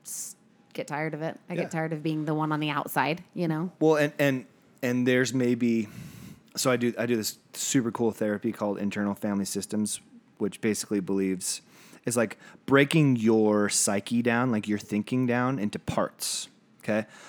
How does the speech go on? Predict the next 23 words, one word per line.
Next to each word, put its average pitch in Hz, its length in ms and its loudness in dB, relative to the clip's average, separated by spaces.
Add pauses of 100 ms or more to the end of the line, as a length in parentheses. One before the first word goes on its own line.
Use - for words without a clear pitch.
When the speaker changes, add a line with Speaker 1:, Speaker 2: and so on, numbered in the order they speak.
(120)
Speaker 2:
So - 140 0
there's 123 200 4
a 117 80 2
part 160 480 6
of 117 180 4
me 104 420 0
who's 120 220 0
still 104 680 2 (1120)
inside 135 640 4
here 107 460 0 (680)
who 120 240 2
is 101 520 2 (460)
in 104 540 0
seventh 123 320 0
grade, 98 300 -4 (1120)
and 104 420 0
he 110 380 -2
is 104 160 -2
trying 107 340 -4
to 113 240 -4
earn 104 500 -4 (380)
the 98 500 -4
affections 104 880 -4